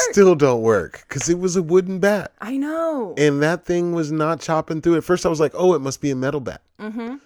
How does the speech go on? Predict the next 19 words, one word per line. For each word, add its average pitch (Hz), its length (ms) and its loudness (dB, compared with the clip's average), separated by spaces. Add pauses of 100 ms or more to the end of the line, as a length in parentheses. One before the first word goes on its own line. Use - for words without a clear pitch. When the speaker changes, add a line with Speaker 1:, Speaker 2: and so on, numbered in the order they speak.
Speaker 1:
But 131 120 -2
then 131 140 2
after 127 240 -2
a 131 40 -2
while, 127 280 -2
you 101 120 -6
see 113 260 -8
all 110 180 -4
the 98 100 -8
damage 98 680 -8
that 95 160 -10
it's 87 160 -16
done, 92 360 -10
but 107 100 -6
it 107 60 -4
Speaker 2:
Yeah. - 220 -8
Speaker 1:
never 135 500 -4
chops 113 440 -6
through 107 580 -4